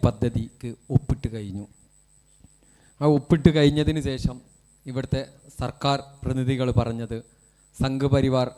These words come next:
അജണ്ടകൾ കേരളത്തിൽ നടപ്പിലാക്കില്ല എന്നാണ്. രണ്ടായിരത്തി പത്തൊൻപതിൽ നമുക്കറിയാം, ഇന്ത്യയിൽ മുന്നോക്ക സംവരണം നടപ്പിലാക്കിയപ്പോൾ ആദ്യം നടപ്പിലാക്കിയ സംസ്ഥാനമാണ് കേരളം.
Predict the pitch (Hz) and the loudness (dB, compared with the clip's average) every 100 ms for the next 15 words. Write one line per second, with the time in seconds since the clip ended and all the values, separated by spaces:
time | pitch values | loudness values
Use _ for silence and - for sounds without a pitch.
0 | - 127 120 131 127 123 120 - - - | -16 -12 -2 0 0 -4 -6 -10 -20 -10
1 | 117 117 120 127 110 - _ _ _ - | -6 -4 -6 -4 -6 -8 _ _ _ -6
2 | 127 127 - 131 120 - 107 110 107 104 | -2 -2 0 0 0 -4 -6 -4 -4 -6
3 | 98 - - _ _ _ - 131 131 143 | -12 -16 -20 _ _ _ -2 0 2 2
4 | 143 143 139 139 135 - _ 131 - 147 | 0 2 0 0 -8 -20 _ -4 2 2
5 | 147 139 135 120 117 - - 120 120 131 | 4 2 2 0 -2 -10 -10 -4 -2 0
6 | 120 117 110 - _ _ _ _ _ _ | 0 0 -2 -6 _ _ _ _ _ _
7 | 131 147 151 143 147 - 131 135 143 143 | -2 2 2 2 -2 -4 -2 0 2 2
8 | 147 139 127 123 123 120 120 - 127 117 | 0 -2 -2 -2 0 -4 -8 -14 -6 -2
9 | 120 - 123 117 120 113 107 101 - _ | -2 0 0 -2 -4 -2 -2 -2 -8 _
10 | - _ _ - 123 127 135 127 147 127 | -20 _ _ -2 2 2 2 2 2 2
11 | - - _ _ _ _ 120 117 127 - | -10 -20 _ _ _ _ -10 -4 -4 -2
12 | 135 117 - 117 113 _ - 120 113 - | -4 -6 -8 -10 -12 _ -10 -8 -8 -2
13 | 123 123 113 104 - _ _ _ - 104 | -2 0 -6 -8 -12 _ _ _ -12 -8
14 | 104 101 | -6 -8